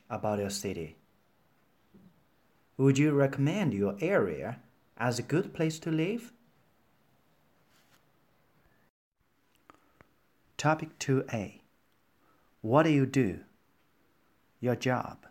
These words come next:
Tell me about your job. What job do you do?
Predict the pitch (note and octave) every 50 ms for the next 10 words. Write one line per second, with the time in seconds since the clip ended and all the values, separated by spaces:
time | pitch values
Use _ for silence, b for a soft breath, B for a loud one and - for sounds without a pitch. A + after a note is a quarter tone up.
0 | _ _ _ _ _ _ _ _ _ _ _ _ _ _ _ _ _ _ _ _
1 | _ _ _ _ _ _ _ - - F#3 G3+ A3 A3+ A3+ F3+ D3 - C#3 C3+ B2+
2 | B2 A2+ A2 - G2+ F#2 E2 - - - - _ - _ _ _ _ _ _ _
3 | _ _ _ b b b b b b b - B2 D#3 F3+ - - - - D#3 D#3
4 | D3+ C#3+ C#3 - - B2 A#2+ A#2 A#2 - G#2+ F#2 D#2+ D2 -